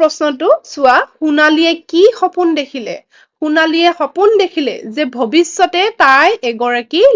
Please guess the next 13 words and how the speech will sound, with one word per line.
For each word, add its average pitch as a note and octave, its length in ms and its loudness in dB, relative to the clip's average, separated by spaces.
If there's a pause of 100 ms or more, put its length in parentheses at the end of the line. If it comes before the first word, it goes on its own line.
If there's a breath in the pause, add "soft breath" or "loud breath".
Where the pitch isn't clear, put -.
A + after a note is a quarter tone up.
(160)
লেখিকা E4+ 580 -2
হ'ব। A3+ 180 -6 (640 loud breath)
গতিকে C4 380 0 (140)
এইখিনি D4+ 640 -4
সপোন C#4 300 -4 (160)
সোণালীয়ে G#3 520 -8
দেখিছিলে। F#3+ 580 -10 (1200)
চোৱা, F4 180 2 (120)
কিমান F4+ 380 2
সহজ C#4 300 -4 (100)
প্ৰশ্ন A#3+ 240 -4 (140)
ন? - 20 2 (460 loud breath)
এইখিনি F#4+ 460 2